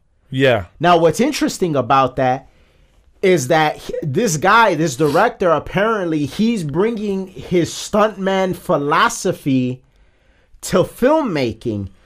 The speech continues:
Speaker 2: So Sean Chandler shows certain clips and previews from Extraction Two, and what's badass is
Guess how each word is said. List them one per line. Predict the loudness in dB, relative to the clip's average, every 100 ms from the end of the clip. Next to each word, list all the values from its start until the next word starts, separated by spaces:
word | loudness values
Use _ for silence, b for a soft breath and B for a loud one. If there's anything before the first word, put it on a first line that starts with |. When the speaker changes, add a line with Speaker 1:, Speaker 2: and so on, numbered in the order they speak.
| b
Speaker 2:
So | -2
Sean | 0 2 0
Chandler | 0 0 2 0
shows | 2 2 2 0
certain | -2 -2
clips | -2 0 0 0
and | -4 -4
previews | -2 -2 0 0 0 0 -2 -8 b b b b
from | -20 -10 0 4 6 4 2 -2 -12 _ _ _ -2
Extraction | -2 0 2 2 0 -2 -2 -2
Two, | 0 0 0 -2 b b b 0
and | 4
what's | 4 2
badass | 2 4 4 6 6 4 -2 0
is | 2 4 2 -4